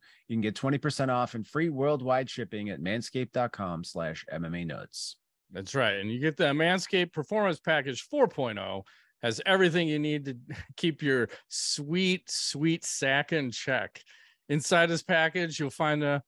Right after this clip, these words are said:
Speaker 2: Lawnmower four point oh trimmer, the Weed Whacker ear and nose hair trimmer,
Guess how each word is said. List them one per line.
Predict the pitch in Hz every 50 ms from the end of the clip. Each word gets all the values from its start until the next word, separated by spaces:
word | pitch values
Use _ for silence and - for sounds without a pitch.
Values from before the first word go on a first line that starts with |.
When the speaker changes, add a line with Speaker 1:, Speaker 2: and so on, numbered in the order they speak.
| -
Speaker 2:
Lawnmower | - 196 208 240 233 190 147 127 113 101 98 107 135 175 180 _ - - -
four | 311 311 269 185
point | - - 113 98 92 90
oh | 87 87
trimmer, | - - - 110 110 143 175 175 _ _ _ _ _ _ _ _ _ _ _ _ _ _ _ _ _ _ _ -
the | - 123 120 117
Weed | 120 175 214 220
Whacker | 202 185 202 185 175 185 180 - 202 185 185 190 196 170 - - _ _ -
ear | - 180 175 180 170
and | 160
nose | 160 160 160 160 156 -
hair | 180 175 160 156
trimmer, | 143 - 180 165 156 160 156 156 143 -